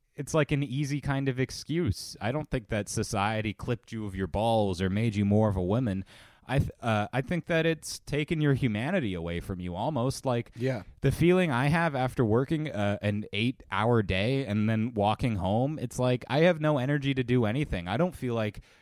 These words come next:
Speaker 1: a man. I don't feel like a fucking person.
Speaker 2: Well, that's what I think this movie got wrong, is, like, I don't think it's a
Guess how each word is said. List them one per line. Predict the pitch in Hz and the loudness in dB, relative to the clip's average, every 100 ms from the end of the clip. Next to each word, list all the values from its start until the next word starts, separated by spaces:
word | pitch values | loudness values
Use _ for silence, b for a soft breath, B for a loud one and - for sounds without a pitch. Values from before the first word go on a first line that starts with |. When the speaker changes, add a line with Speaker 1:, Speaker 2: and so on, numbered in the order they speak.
| b | b
Speaker 1:
a | 104 | -8
man. | 101 92 92 117 147 143 | -4 -4 -2 -4 -4 -2
I | |
don't | 156 196 | 0 0
feel | 208 | 0
like | 202 190 | 2 2
a | |
fucking | - 190 190 143 | 2 0 2 4
person. | 120 175 - 107 82 76 | 6 4 0 -4 -8 -4
Speaker 2:
Well, | 131 | 0
that's | 143 170 - | 4 4 2
what | 208 | -2
I | 156 | 0
think | 165 151 | -2 -4
this | 147 131 | -4 -2
movie | 143 127 117 | -2 0 2
got | 101 98 | 0 0
wrong, | 139 165 117 | 0 0 -2
is, | 107 110 | -4 -2
like, | 113 | -2
I | 127 | 0
don't | 147 175 - | 0 0 -4
think | 170 170 | -6 -4
it's | 165 131 139 | -4 -4 -2
a | 110 101 90 | -2 -2 -6